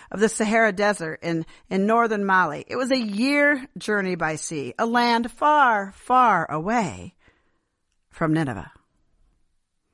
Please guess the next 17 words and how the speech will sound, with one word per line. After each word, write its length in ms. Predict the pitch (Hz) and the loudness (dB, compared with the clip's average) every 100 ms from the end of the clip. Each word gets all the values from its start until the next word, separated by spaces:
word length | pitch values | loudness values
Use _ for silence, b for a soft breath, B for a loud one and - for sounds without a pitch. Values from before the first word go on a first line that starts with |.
| _ _ _ _ _ _ _ _ _ _ _ _ _ _ _ - - | _ _ _ _ _ _ _ _ _ _ _ _ _ _ _ -20 0
Jonah 360 | 226 233 240 | 4 4 4
went 180 | 233 190 | 0 0
down 240 | 226 220 | 4 4
to 100 | 208 | 4
Joppa 360 | 190 208 185 180 | 2 4 4 2
and 160 | 175 - | -4 2
found 240 | 214 226 | 4 4
a 40 | |
ship 360 | 220 - 226 220 | -2 -2 -2 -2
going 220 | 196 202 | -2 -2
to 80 | 196 | -4
Tarshish, 520 | - 233 240 - 180 | 0 2 2 -4 -12
so 180 | - 214 | -4 -2
he 160 | 214 - | -2 -4
paid 320 | 254 320 330 | -2 0 0
his 200 | 262 - | -2 -2
fare, 400 | 185 156 170 | -2 0 -2